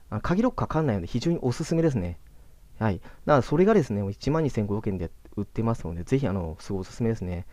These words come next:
はい。なので、ぜひね、あの、タブレット欲しい方とかはですね、新品で買うよりもメルカリで購入された方がね、まあ、中古でも非常にお得な商品たくさんありますので、ぜひね、まあ、参考にしていただければいいかと思います。はい。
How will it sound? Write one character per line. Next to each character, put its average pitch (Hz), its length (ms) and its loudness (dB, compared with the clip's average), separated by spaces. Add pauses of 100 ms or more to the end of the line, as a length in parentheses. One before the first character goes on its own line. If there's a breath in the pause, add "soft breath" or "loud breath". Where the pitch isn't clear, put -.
(100)
は 107 140 -2
い。 90 100 -4 (300 loud breath)
な 185 100 6
の 143 80 4
で、 135 60 -2
ぜ 247 100 0
ひ 240 80 0
ね、 127 180 4 (100)
あ 117 100 0
の、 104 60 -2
タ 262 160 -2
ブ 392 80 4
レ 359 40 8
ッ - 40 0
ト 131 100 0
欲 117 60 0
し - 120 -2
い - 20 2
方 98 240 -4
と - 80 -6
か 90 120 -4
は 90 80 -2
で 85 80 -6
す - 100 -8
ね、 98 100 2
新 226 280 2
品 302 440 -2
で 113 140 0
買 123 200 0
う 127 80 2
よ 143 100 2
り 123 80 0
も 101 220 -2
メ 131 140 0
ル 170 60 0
カ 202 140 0
リ 202 60 0
で 208 140 0 (800)
購 208 160 4
入 214 180 6
さ 208 120 0
れ 208 60 0
た 220 100 -2
方 180 80 0
が 107 60 0
ね、 90 140 -4 (760 soft breath)
ま 165 40 2
あ、 - 20 2
中 226 180 0
古 269 140 2
で - 20 4
も 214 60 4
非 147 80 -2
常 139 100 2
に 139 100 4
お - 80 0
得 160 200 -4
な 185 80 2
商 226 100 -2
品 156 100 2
た 104 140 -2
く - 60 -10
さ - 260 -4
ん 143 80 2
あ 87 40 0
り 95 60 -2
ま 117 120 2
す 110 120 -6
の 101 80 -2
で、 151 120 0
ぜ - 20 -2
ひ - 80 -4
ね、 92 200 -4 (920 soft breath)
ま 165 100 2
あ、 - 20 4
参 139 220 2
考 - 100 -4
に 151 80 2
し - 60 -6
て 160 100 -4
い 147 40 -8
た 143 160 0
だ 139 40 2
け 127 40 -2
れ 117 60 0
ば - 20 2
い 107 60 2
い - 20 -6
か 104 100 -4
と - 80 -4
思 104 180 0
い 101 60 2
ま 95 80 0
す。 - 240 -12
は 131 120 2
い。 139 100 -2